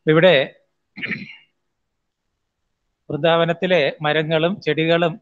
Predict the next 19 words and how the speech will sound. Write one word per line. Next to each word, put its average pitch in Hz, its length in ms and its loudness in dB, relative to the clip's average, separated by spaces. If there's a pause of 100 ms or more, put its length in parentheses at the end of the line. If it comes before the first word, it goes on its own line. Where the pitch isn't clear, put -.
ഒക്കെ 160 220 -4
തന്നെ, 151 320 -4 (100)
വള്ളികളും 156 640 -4
ഒക്കെ 143 180 -6
തന്നെ 151 440 -4 (480)
കൃഷ്ണൻ 202 320 2
എത്തിയതോടു 180 520 0
കൂടിയിട്ട് 156 640 0 (380)
വളരെ 156 240 2
കാലമായിട്ട് 165 800 0
പ്രതീക്ഷിച്ചിരുന്ന 165 880 -4 (300)
ആത്മവസ്തു 175 760 -2
തൊട്ടടുത്ത് 175 520 -2
കിട്ടി 165 500 -4
എന്ന 147 400 -2 (480)
ഒരു 175 140 2
ലാഭത്തോടു 170 640 2
കൂടിയിട്ട് 156 520 -2 (720)
മരങ്ങള് 165 500 0